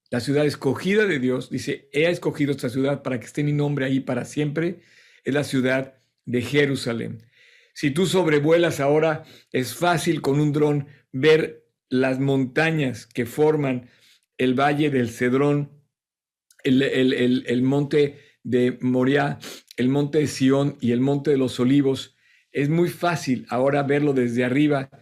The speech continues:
Si tú ves esas, esas montañas, esos montes forman la letra Shin del hebreo,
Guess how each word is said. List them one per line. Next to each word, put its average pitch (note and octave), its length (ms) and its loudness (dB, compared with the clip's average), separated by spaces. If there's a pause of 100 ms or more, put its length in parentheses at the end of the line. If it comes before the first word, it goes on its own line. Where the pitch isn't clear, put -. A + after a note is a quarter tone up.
(280)
Si - 180 -4
tú D#3+ 160 0
ves F#3 440 0 (500)
esas, D3+ 580 -2
esas D3+ 320 -2
montañas, C#3+ 680 0
esos D3 240 0
montes C#3+ 580 -4 (400)
forman D#3 380 0
la C3+ 80 0
letra C#3+ 680 -2
Shin D3+ 640 -2 (600)
del C3 240 2
hebreo, C3 600 -2